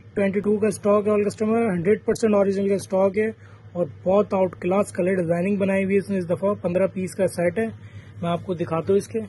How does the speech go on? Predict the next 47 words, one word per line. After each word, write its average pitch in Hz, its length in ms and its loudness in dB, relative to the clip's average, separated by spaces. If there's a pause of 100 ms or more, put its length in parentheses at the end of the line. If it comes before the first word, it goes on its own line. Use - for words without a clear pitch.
(520)
ये 170 120 -4
इसका 185 220 0
इनले 175 240 2
कार्ड 190 320 0
है, 196 60 4
ये 185 60 2
देखें 175 260 0
डिजिटल 170 360 0
प्रिंट 180 300 -2
है 202 100 4
सारे 196 300 0
इसकी, 185 300 -4 (680)
ये 170 120 -8
देखें 165 240 -6
डिटेल 190 280 0
भी 202 80 2
मेंशन 196 360 2
हुई 208 120 2
हुई 104 100 0
है 104 60 6
all 101 140 2
customers। 107 480 0 (640)
ये 180 100 4
इसकी 202 260 2
बैक 185 300 4
पैकिंग 208 340 0
दी 208 140 0
हुई 202 140 0
है 214 100 6
खूबसूरत 202 440 0
सी, 226 220 -4 (480)
बहुत 180 220 4
ज़बरदस्त 185 400 0
बैक 175 180 2
पैकिंग 180 300 -2
दी 175 120 -2
हुई 170 100 -2
है 196 80 4
इसकी। 220 280 -6 (580)
ठीक 208 200 0
है, 226 80 6
इसकी 214 240 0
आप 202 200 0
स्टैम्प 208 360 0
भी 226 80 2
चेक 214 260 -4
कर, 220 80 -4